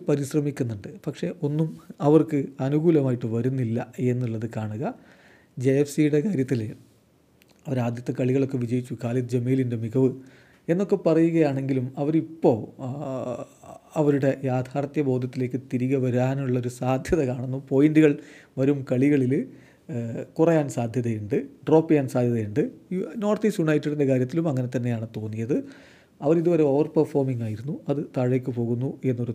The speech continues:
തോന്നലുണ്ട്. ഇതാണ് ഇപ്പം പൊതുവെയുള്ള ഒരു വിലയിരുത്തൽ. പ്രമുഖ ഫുട്ബോൾ, ഏഹ്, നിരീക്ഷകർ, ഐ എസ് എൽ നിരീക്ഷകരൊക്കെ പറഞ്ഞിട്ടുള്ള കാര്യമാണ് നമ്മളിവിടെ പറഞ്ഞത്, നമ്മുടേതായിട്ട് എടുത്ത് പറഞ്ഞതല്ല ഈ കാര്യങ്ങൾ. ഇനി നോക്കുക, നമ്മുടേതായിട്ടുള്ള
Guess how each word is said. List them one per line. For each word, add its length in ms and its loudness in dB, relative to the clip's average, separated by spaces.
തോന്നലുണ്ട്. 560 -4
ഇതാണ് 320 4
ഇപ്പം 160 -4
പൊതുവെയുള്ള 500 4
ഒരു 180 -2
വിലയിരുത്തൽ. 500 0
പ്രമുഖ 300 0
ഫുട്ബോൾ, 360 0
ഏഹ്, 180 -6
നിരീക്ഷകർ, 560 0
ഐ 100 0
എസ് 120 -6
എൽ 140 2
നിരീക്ഷകരൊക്കെ 680 0
പറഞ്ഞിട്ടുള്ള 420 -2
കാര്യമാണ് 460 2
നമ്മളിവിടെ 420 -6
പറഞ്ഞത്, 340 -12
നമ്മുടേതായിട്ട് 560 0
എടുത്ത് 260 -2
പറഞ്ഞതല്ല 400 0
ഈ 100 -4
കാര്യങ്ങൾ. 380 -8
ഇനി 180 4
നോക്കുക, 260 0
നമ്മുടേതായിട്ടുള്ള 640 6